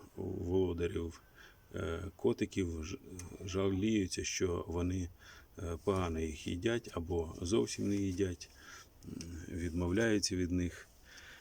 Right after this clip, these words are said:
Я поділюся, як я вийшов з цієї ситуації і як, е, наші котики почали їсти. І в мене їх два зараз.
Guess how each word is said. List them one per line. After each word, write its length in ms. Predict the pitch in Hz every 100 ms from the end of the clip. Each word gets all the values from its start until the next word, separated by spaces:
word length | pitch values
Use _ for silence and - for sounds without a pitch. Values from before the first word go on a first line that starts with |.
| -
Я 260 | 87 98 98
поділюся, 540 | 98 90 92 107 -
як 360 | 87 95 92 -
я 280 | 92 101 92 - - - -
вийшов 500 | 95 92 - 90 80
з 100 | -
цієї 320 | 104 92 87
ситуації 720 | - 87 98 104 - 95 85 - - - - - -
і 60 |
як, 420 | 90 92 - - -
е, 420 | 87 87 85 85 -
наші 340 | 92 90 92
котики 500 | - 101 101 - 90
почали 440 | - 95 107 95
їсти. 520 | 82 85 87 78 - 80
І 140 | 85
в 60 | 85
мене 200 | 87 85
їх 200 | 82 82
два 240 | 92 104
зараз. 480 | 95 95 95 92